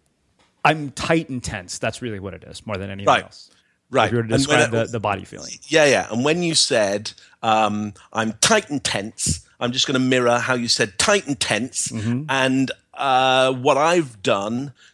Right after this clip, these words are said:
Speaker 2: to get that tight and tense feeling is I've shrugged my shoulders up towards my neck.
Speaker 1: Hmm.
Speaker 2: Okay? So my guess is, is your body probably does much the same thing.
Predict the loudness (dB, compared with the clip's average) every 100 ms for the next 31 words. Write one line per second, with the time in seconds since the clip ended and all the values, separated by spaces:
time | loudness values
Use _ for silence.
0 | -8 -2 0 0 -2 -4 -2 0 -2 -2
1 | -2 -2 -2 0 0 0 2 2 2 4
2 | 4 4 0 -2 -2 0 0 0 0 0
3 | -2 -4 -2 -2 -2 -6 -8 -4 -4 -4
4 | -4 -2 -2 -2 -6 -14 -12 -10 -10 -12
5 | -18 -16 -18 -10 -8 0 2 2 0 -8
6 | _ _ _ _ _ -8 -8 -10 -8 0
7 | 4 6 6 6 4 4 4 4 2 2
8 | 0 0 0 2 2 4 2 2 -4 -4
9 | -4 -2 0 0 2 0 0 -4 -4 -2
10 | -2 -2 0 0 0